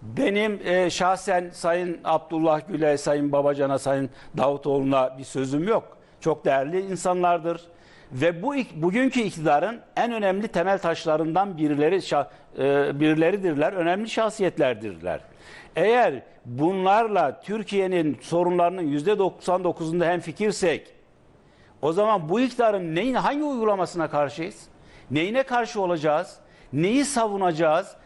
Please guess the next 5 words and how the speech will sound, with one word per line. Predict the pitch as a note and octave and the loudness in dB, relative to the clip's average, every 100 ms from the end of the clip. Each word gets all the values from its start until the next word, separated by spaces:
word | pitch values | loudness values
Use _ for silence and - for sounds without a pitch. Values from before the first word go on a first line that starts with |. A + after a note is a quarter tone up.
| _ | _
Yani | C4 A3 A3 | -2 0 0
bugünkü | D#3+ G3 B3 A3+ G3+ | -2 -2 -2 -2 0
bu | G#3 F3+ | 0 0
sistemin, | - - F#3 - F#3 F#3 G3+ B2+ - - - - - - | -4 -8 -6 0 0 2 0 -2 -4 -20 -20 -20 -14 0
e, | E3 E3+ E3+ | 4 6 4